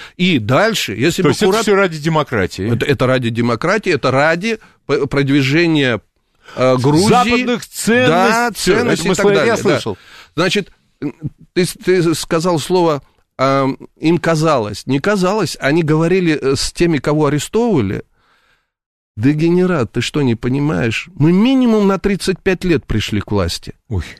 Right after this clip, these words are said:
Speaker 1: А они молодые ребята, они считали биологический возраст.
Speaker 2: Ну да.
Speaker 1: Да. И они так себя и вели. После них, после них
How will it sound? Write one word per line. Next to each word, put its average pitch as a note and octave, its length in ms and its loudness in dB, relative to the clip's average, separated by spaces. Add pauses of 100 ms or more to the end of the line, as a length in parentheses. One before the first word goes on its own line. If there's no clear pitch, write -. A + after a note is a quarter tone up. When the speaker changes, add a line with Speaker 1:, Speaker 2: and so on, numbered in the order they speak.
(160)
Speaker 1:
А G#2+ 100 -6
они A#2+ 160 2
молодые C3 420 0
ребята, C#3 440 -4
они A2+ 180 -2
считали C3 560 -2
биологический C3 720 -2
возраст. C3+ 500 -4
Speaker 2:
Ну F#3 120 2
да. G#2 180 -4 (260)
Speaker 1:
Да. G#2+ 300 0 (420)
И E3 300 0 (340)
они A#2 240 2
так C#3 220 -2
себя D#3 340 0
и D3+ 60 0
вели. F#3 360 -2 (1600)
После G#3 420 0
них, G#3+ 480 0 (540)
после D3 320 0
них C#3+ 340 0